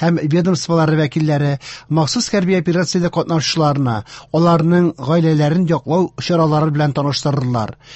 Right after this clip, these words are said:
Юстиция министры Рөстәм Заһидуллин бушлай юридик ярдәм күрсәтү тәҗрибәсенә, хезмәт, мәшгульлек һәм социаль яклау министры урынбасары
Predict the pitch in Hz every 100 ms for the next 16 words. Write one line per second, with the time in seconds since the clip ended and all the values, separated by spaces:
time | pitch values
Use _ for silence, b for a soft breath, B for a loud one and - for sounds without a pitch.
0 | B B B 165 - 233 - 214 180 185
1 | 170 - 165 160 165 156 - 165 151 151
2 | 160 185 202 151 107 B B B 143 160
3 | - 160 202 208 - 160 170 185 196 170
4 | 156 170 170 - 170 131 165 - - -
5 | - 160 151 147 139 143 131 117 113 B
6 | B - 160 147 165 156 165 - 160 139
7 | 147 131 B - 165 175 160 - 185 170
8 | 143 165 165 170 170 - 175 165 151 151
9 | 151 151 - 151 143 139